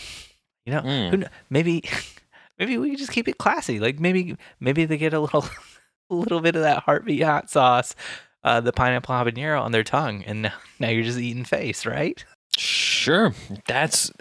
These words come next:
Speaker 2: if that's what you're into, Steven, I, I wanna know. We here at the Wedding Photo Hangover Podcast, we support you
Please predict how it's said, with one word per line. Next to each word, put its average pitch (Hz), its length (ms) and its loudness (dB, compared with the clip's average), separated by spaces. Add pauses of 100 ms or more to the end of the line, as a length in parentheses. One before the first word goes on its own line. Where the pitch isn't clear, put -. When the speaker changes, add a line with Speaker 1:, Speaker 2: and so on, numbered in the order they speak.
Speaker 2:
if - 240 -6
that's 151 460 0
what 156 160 4
you're 143 280 4
into, 135 400 2
Steven, 135 460 0
I, 131 380 0 (300)
I 127 140 2
wanna 127 320 4
know. 107 460 2
We 117 260 2
here 117 240 2
at 107 80 0
the 98 80 0
Wedding 92 320 0
Photo 90 220 0
Hangover 85 340 -6
Podcast, - 560 -6
we 175 80 -2
support - 560 0
you 82 300 -4